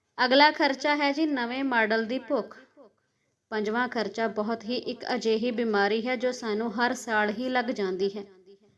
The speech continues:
ਹਰ ਸਾਲ ਜਾਂ ਦੋ ਸਾਲਾਂ ਦੇ ਬਾਅਦ ਨਵਾਂ ਫੋਨ ਜਾਂ ਨਵੀਂ ਕਾਰ ਲੈਣ ਦੀ ਆਦਤ। ਸਾਡਾ ਪੁਰਾਣਾ ਫੋਨ ਬਿਲਕੁਲ ਸਹੀ ਕੰਮ ਕਰ ਰਿਹਾ ਹੁੰਦਾ,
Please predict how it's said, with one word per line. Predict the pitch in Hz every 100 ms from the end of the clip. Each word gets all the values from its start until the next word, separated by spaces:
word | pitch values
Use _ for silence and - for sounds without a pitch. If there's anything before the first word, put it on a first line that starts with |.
| _ _ -
ਹਰ | 269 294
ਸਾਲ | 320 302 294 285
ਜਾਂ | 320
ਦੋ | 294 247 269
ਸਾਲਾਂ | 269 240 247 247
ਦੇ | 262
ਬਾਅਦ | 226 220 220
ਨਵਾਂ | 226 202 208
ਫੋਨ | 214 233 226 240
ਜਾਂ | 240 247
ਨਵੀਂ | 220 202 214 214
ਕਾਰ | 214 214 240
ਲੈਣ | 220 196 196
ਦੀ | 226 -
ਆਦਤ। | 190 190 196 190 _ _ -
ਸਾਡਾ | 202 208 185 208 220
ਪੁਰਾਣਾ | 220 202 196 214
ਫੋਨ | 220 208 214
ਬਿਲਕੁਲ | 208 240 247 277
ਸਹੀ | 277 269 302
ਕੰਮ | 277 240 247
ਕਰ | 233
ਰਿਹਾ | 226 202 196 220
ਹੁੰਦਾ, | 214 202 190